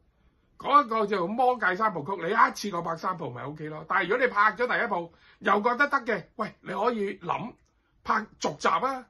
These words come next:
拍完續集再諗，喂，拍前傳咯，跟住嚟個大集會咯。好似啲咁嘅全部嘅英雄人物都可以炒埋一鋪，再拯救地球，跟住然之後平行時空嘅出現第二個地球都得㗎。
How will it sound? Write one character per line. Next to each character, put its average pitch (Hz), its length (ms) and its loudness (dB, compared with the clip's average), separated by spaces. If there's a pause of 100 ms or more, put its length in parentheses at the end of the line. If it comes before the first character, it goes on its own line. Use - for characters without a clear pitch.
拍 233 120 2
完 185 280 2
續 202 140 0
集 - 100 -2 (380)
再 285 140 6
諗， 226 460 4 (100)
喂， 202 120 -4
拍 170 120 -8 (100)
前 143 260 -10
傳 143 260 -8
咯， 240 340 -2
跟 262 200 0
住 196 120 -4
嚟 135 160 -6
個 175 360 -2
大 - 200 -2
集 165 100 -6
會 156 260 -4
咯。 226 280 -4 (320)
好 269 220 -2
似 277 120 0
啲 294 200 0
咁 262 160 2
嘅 233 300 2 (140)
全 170 460 -4
部 208 300 0
嘅 220 520 2
英 277 140 -4
雄 175 180 -6
人 151 160 -6
物 156 40 0 (200)
都 277 200 -2
可 240 120 0
以 233 140 -6
炒 226 360 -4
埋 151 220 -2
一 196 60 -2
鋪， 233 280 2 (240)
再 220 440 4
拯 185 200 -6
救 220 180 4
地 170 140 -2
球， 131 320 -6
跟 285 260 4
住 226 120 -8
然 156 400 -4
之 208 100 -2
後 220 180 2 (220)
平 180 260 -2
行 165 180 -4
時 156 200 -4
空 277 160 2
嘅 233 120 0
出 285 120 -6
現 214 220 -8
第 - 80 2
二 170 300 0
個 190 120 -4
地 160 120 -2
球 113 260 -12
都 233 160 2
得 240 80 2
㗎。 202 260 -4